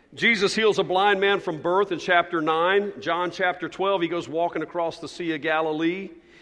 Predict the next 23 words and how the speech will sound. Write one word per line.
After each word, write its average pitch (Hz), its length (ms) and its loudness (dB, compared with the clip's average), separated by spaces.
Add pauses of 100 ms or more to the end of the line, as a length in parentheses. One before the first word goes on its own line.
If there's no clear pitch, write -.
And 160 140 -2
then 196 220 6
John, 190 300 2
the 180 80 2
eleventh 180 340 4
chapter, 143 280 -2
it's 135 120 -10
one 156 100 -4
of 143 60 -6
my 135 100 -4
favorite 151 400 -2
ones. 127 200 -6
I 120 80 -4
love 135 240 -4
this 123 200 -10
one. 120 140 -10 (320)
He 156 60 -6
goes 165 300 -2
out 165 220 2
there 175 140 0
to 156 60 -6
the 139 100 -8
cemetery, 165 640 0